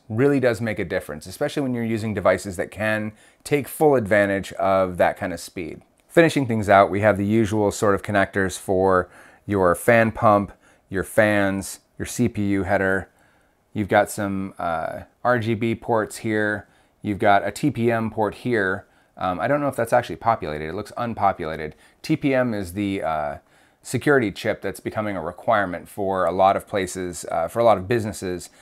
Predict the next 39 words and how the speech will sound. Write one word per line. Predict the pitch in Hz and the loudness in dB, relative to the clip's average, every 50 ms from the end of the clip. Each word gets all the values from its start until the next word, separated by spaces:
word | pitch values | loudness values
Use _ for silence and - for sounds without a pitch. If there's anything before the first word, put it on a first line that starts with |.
| _ _ _ | _ _ _
and | - 101 101 | -4 -2 0
also, | 101 104 101 - 107 98 95 95 92 82 | 0 0 -2 -2 -2 -2 -2 -2 -2 0
uh, | 82 82 82 78 78 76 | 0 0 0 0 -2 -4
is | 92 87 - | -8 -10 -12
fully | - - 127 123 117 107 101 92 | -8 -4 -2 0 0 0 -2 -2
kind | - - 104 92 | -4 -6 -6 -4
of | 87 | -4
integrated | 104 104 101 87 95 90 87 85 | -4 -4 -4 -4 -4 -4 -4 -4
into | 85 85 | -6 -8
Windows | 82 85 85 82 80 73 | -8 -8 -8 -8 -8 -10
eleven. | 76 73 78 78 73 73 73 71 - _ _ - - - _ _ _ _ - | -8 -6 -6 -6 -6 -8 -12 -14 -18 _ _ -20 -20 -20 _ _ _ _ -8
And | 101 110 117 | -6 -4 -4
then | 117 | -2
you | 117 110 95 | -2 -2 -2
have, | 110 107 104 104 104 98 90 | 0 2 2 2 0 0 0
uh, | 104 98 92 92 90 87 87 82 - _ _ _ _ _ _ _ _ _ _ _ _ _ - - | 2 2 2 2 2 0 -4 -6 -14 _ _ _ _ _ _ _ _ _ _ _ _ _ -20 -16
uh, | - - - - - - - - _ _ _ - _ _ | -14 -14 -12 -14 -16 -18 -20 -20 _ _ _ -20 _ _
pretty | - 120 107 | -6 -4 -4
much | 98 92 90 - - | -4 -4 -6 -6 -8
ancient | 107 110 107 - - 98 82 | -8 -8 -6 -6 -8 -8 -4
audio | 95 101 101 101 101 98 95 95 95 92 | -2 -2 0 0 0 -2 -2 -2 -4 -4
over | 87 90 | -4 -6
here, | 87 82 107 107 104 101 98 98 95 95 - _ _ _ _ _ _ _ _ _ _ _ _ _ | -8 -6 -4 -2 -2 0 0 -2 -4 -6 -10 _ _ _ _ _ _ _ _ _ _ _ _ _
and, | - - 92 92 92 90 90 90 90 87 90 - - | -14 -12 -10 -8 -8 -8 -8 -8 -10 -10 -12 -12 -12
uh, | 95 98 98 - - - - - - 98 - _ _ _ - | -12 -12 -10 -10 -12 -12 -14 -14 -16 -18 -20 _ _ _ -14
yeah, | - 82 87 | -10 -10 -8
more | 98 98 98 95 | -6 -8 -8 -6
L | - 101 95 95 | -4 -4 -4 -4
E | 92 | -6
D | 87 92 90 90 | -6 -8 -10 -10
ports | - - - - 87 - - | -12 -14 -16 -16 -16 -16 -16
there. | - 82 85 85 82 85 | -14 -12 -10 -10 -10 -10
So | 85 - - 98 95 95 95 92 - _ - - - - - _ | -10 -6 -4 -2 -2 -2 -4 -6 -12 _ -20 -20 -20 -20 -12 _
that | - 147 151 | 0 0 4
kinda | - 185 160 127 | 4 4 2 4
covers | - - 139 135 135 123 117 107 104 | 6 6 6 8 6 4 4 0 -2
the, | 117 117 113 110 110 107 104 95 - - _ | -2 -2 0 0 -2 -2 -4 -6 -10 -12 _
the | 113 110 | -4 2
motherboard. | 120 131 135 131 123 127 127 131 131 127 123 | 4 4 4 2 2 0 0 0 0 0 -2